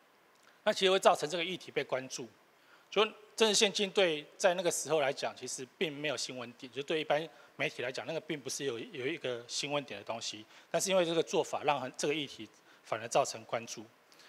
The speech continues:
那我觉得这个是开放的力量。嗯，所以我对开放是有，嗯，哲学上的思考。对，那我觉得这是一个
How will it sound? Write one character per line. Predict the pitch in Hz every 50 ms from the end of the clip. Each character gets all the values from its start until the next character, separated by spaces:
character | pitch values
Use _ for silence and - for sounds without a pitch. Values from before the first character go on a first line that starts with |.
| - - - -
那 | 202
我 | 180
觉 | 147 160
得 | 165
这 | 170 170
个 | 165 147
是 | - 165
开 | - - 147 139
放 | - 151 139
的 | 131
力 | 127 143 131 123
量。 | 123 120 110 104 101 - _ _ _ _ - _ _ _ _ _ _ _ _ _ _ _ _ _ _ _ _ _ _ _ - - - - - - - - - - - - - _ _ -
嗯， | 233 190 165 160 151 147 151 151 135 143 - - -
所 | - - 214
以 | 202 170 -
我 | 156 160
对 | 160 - 226
开 | - - 202 202
放 | 190 214 185 165
是 | 156 - 190 175 156 143 143 - - - -
有， | 131 117 117 120 127 - - _ _ _ _ _ -
嗯， | 127 120 117 113 117 117 - _ _ _ _ _ _ _ _ _ _ _ _ _ _ _ _ -
哲 | - 151
学 | 165 - - 143 135
上 | - 175 147
的 | 143 131
思 | - - - 135
考。 | 131 - - 117 - - - _ - - - - - - _ _ _ -
对， | - 139 127 135
那 | 175 190 165 151
我 | 139 -
觉 | - 160
得 | 160
这 | 156 202 185
是 | 170 - 190 175 170
一 | 165
个 | 160 165 143 135 127 127 139